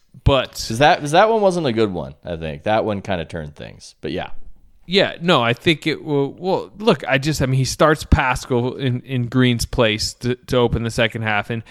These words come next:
Speaker 1: it seems logical in the moment because, look, Pascal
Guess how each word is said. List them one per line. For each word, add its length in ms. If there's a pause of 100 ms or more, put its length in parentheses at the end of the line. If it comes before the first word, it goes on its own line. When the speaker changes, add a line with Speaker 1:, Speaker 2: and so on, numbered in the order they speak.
(160)
Speaker 1:
it 120
seems 260
logical 880 (440)
in 160
the 100
moment 580
because, 380 (340)
look, 440
Pascal 560